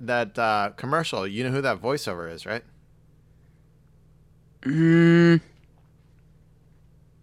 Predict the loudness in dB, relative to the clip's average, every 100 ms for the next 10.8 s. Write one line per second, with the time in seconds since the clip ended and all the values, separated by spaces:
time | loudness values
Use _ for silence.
0 | _ _ _ _ _ _ 2 6 10 10
1 | 10 8 4 -2 _ _ _ _ _ _
2 | _ -6 -4 -2 -4 -6 -8 -10 _ _
3 | _ _ _ _ _ -4 -2 0 -4 -6
4 | -4 -4 -4 -6 -4 -6 -6 -8 -12 _
5 | _ _ _ _ _ _ _ _ _ _
6 | _ _ _ _ _ _ _ _ _ _
7 | _ _ _ _ _ _ _ _ _ _
8 | _ -2 2 4 2 0 0 0 0 -2
9 | -4 -4 -12 -16 -12 -6 4 6 6 6
10 | 6 6 4 4 4 4 0 -2